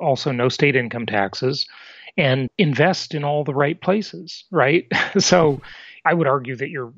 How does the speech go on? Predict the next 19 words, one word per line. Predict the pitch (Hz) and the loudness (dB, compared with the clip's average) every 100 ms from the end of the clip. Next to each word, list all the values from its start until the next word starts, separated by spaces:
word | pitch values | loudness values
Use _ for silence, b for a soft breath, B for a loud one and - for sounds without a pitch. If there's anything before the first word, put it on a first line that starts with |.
| _ - | _ -14
quality | - 170 165 139 | 4 6 6 4
of | 123 | 0
life | 123 131 160 - | 0 2 2 0
in | 151 113 | -8 -4
Jacksonville | 107 113 151 - 117 107 104 120 - b b b - | 0 2 0 -6 -12 -8 -8 -10 -14 b b b -2
would | 151 120 | -2 0
be | 131 110 101 _ _ - | -2 -2 -8 _ _ -14
substantially | - 131 110 - - 180 185 - 143 131 | -10 -8 -6 -2 2 4 4 2 0 -2
better | 110 110 113 131 190 | 0 2 0 -2 -6
than | 160 131 | -6 -4
your | 123 | -2
quality | - 147 135 127 | 2 2 2 0
of | 117 110 | -2 0
life | 127 123 120 - | 0 2 -2 -4
in | 170 117 104 101 _ | -2 -2 -4 -12 _
New | 131 | -2
York, | 123 165 190 180 - - - | 4 6 6 4 -2 -14 -10
Seattle, | - 160 143 156 156 156 165 | 0 4 4 6 4 0 -4
Boston, | 185 135 127 127 151 120 117 | 0 2 4 0 -8 -10 -12